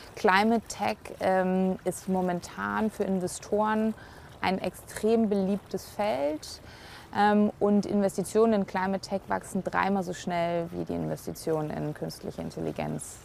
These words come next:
zu Hochzeiten. Und das ist gut und das zeigt uns auch, es ist auf allen Ebenen angekommen,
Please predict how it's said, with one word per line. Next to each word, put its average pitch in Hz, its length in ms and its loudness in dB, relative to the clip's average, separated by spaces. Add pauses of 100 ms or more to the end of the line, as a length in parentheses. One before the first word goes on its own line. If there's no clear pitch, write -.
zu 156 180 -6
Hochzeiten. - 760 -6 (720)
Und 160 440 -2
das 180 140 6
ist 196 180 2
gut 285 360 10
und 196 140 6
das 190 240 -2
zeigt 202 280 6
uns 208 140 0
auch, 180 240 2
es 180 100 -6
ist 175 140 -6
auf 175 100 -4
allen 180 380 0
Ebenen 175 260 0
angekommen, 214 800 -2